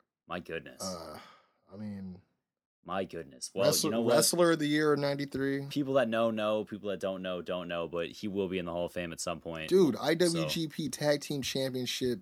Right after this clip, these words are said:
Speaker 1: You wanna
Speaker 2: with
Speaker 1: take this?
Speaker 2: Bam Bam Bigelow, bro. <sighs>
Speaker 1: What a, what a team. What a tandem.
Speaker 2: What a
Speaker 1: Another man that isn't in the Hall of Fame that should be, too.
Speaker 2: Yeah.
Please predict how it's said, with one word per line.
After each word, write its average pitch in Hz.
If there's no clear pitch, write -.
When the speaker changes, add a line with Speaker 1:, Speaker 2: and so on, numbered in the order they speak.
Speaker 1:
You 104
wanna 107
Speaker 2:
with -
Speaker 1:
take 95
this? 135
Speaker 2:
Bam 151
Bam 131
Bigelow, 104
bro. -
<sighs> 92
Speaker 1:
What 87
a, -
what 90
a 87
team. 78
What 92
a 90
tandem. 110
Speaker 2:
What 120
a 101
Speaker 1:
Another 139
man 110
that 98
isn't 98
in 90
the 85
Hall 85
of 82
Fame 80
that 78
should 80
be, 76
too. 87
Speaker 2:
Yeah. 104